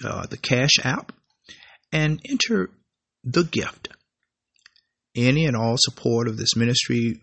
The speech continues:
is just greatly appreciated, and we thank you so much for being partners with us. As we end another week of encouragement in the Word of God, uh, please share this word with someone, and we pray that you will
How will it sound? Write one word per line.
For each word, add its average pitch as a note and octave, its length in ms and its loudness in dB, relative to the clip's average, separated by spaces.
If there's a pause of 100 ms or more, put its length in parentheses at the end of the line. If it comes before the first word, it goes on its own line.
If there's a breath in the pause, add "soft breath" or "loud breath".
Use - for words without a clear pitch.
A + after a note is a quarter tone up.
is A2 480 0
just - 240 0
greatly A2 400 0
appreciated, C3 760 0 (760 loud breath)
and G#2+ 260 0 (100)
we C3 100 2
thank - 360 0
you A2+ 80 -2
so D3+ 300 4
much A#2+ 300 -2 (260)
for G#2 160 -4
being G#2 160 -2
partners B2 460 -2 (180)
with G#2 180 -4
us. - 340 4 (960 loud breath)
As A#2+ 220 2 (100)
we A2 360 0
end C3+ 420 2
another G#2+ 320 -2
week B2 400 2
of - 260 -8
encouragement C3 640 -2 (100)
in A2+ 160 -6
the G2+ 80 -6
Word A2 260 -2
of A#2+ 140 -12
God, C3+ 520 0
uh, A2 140 -12 (240)
please D3 300 4
share C3+ 360 6
this C#3 220 2
word B2 240 2
with B2+ 180 0
someone, D#3+ 460 4 (720 loud breath)
and C#3+ 340 2
we C#4 120 10
pray E3 420 4
that B2+ 160 0
you D3+ 340 2
will C3+ 280 0